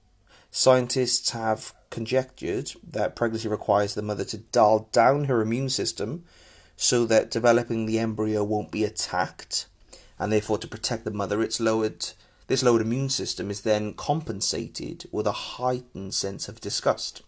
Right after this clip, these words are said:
So you can see how that, you know, that works. Because disgust is an emotion with physical responses to undesirable or dirty situations, studies have proven that there are cardiovascular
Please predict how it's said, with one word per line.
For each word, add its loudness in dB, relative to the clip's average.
So -20
you -12
can -6
see -4
how 4
that, 2
you -10
know, -6
that -8
works. -6
Because 0
disgust 0
is -2
an 0
emotion 0
with -6
physical -2
responses -6
to -4
undesirable -2
or -6
dirty 0
situations, -2
studies 2
have -2
proven 0
that -6
there -2
are 0
cardiovascular 0